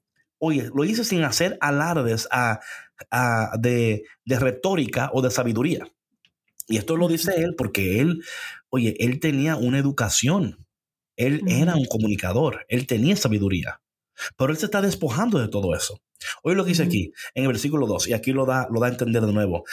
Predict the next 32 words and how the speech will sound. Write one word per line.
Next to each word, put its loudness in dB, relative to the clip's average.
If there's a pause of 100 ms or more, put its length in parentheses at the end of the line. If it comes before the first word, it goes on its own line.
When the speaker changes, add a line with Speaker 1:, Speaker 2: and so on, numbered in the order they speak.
(180)
Speaker 1:
"Y 2
estando 0
entre 0
ustedes, -2
no 0
quise 2
saber 2
de 2
otra -2
cosa, 0
sino 0
de 0
Jesucristo, 0 (280)
y 2
más 2
estrictamente 0
de 2
Jesucristo 0 (100)
crucificado. 0 (600)
Me 0
presenté 2
ante 0
ustedes -2
débil 2
y -2
temblando 2
de 2
miedo. 0 (640)
Y 0
cuando 0
les 0
hablé, 0